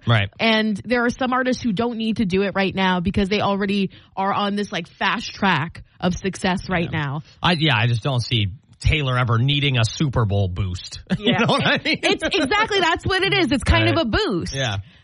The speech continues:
Speaker 2: Uh, Brooke said, uh, we were talking about commercials and all of that stuff earlier today.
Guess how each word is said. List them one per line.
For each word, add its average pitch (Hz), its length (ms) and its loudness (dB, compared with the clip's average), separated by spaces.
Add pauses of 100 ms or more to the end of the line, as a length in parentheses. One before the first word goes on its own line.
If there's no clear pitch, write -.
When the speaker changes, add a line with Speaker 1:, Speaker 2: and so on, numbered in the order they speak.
(120)
Speaker 2:
Uh, 226 320 2
Brooke 294 380 0
said, 254 500 0
uh, 226 180 2 (160)
we 320 140 0
were 415 100 0
talking 381 320 0
about 302 140 2
commercials 277 480 0
and 240 100 2
all 240 200 0
of 202 80 -2
that 202 200 2
stuff 208 300 -4
earlier 196 440 -2
today. 190 500 0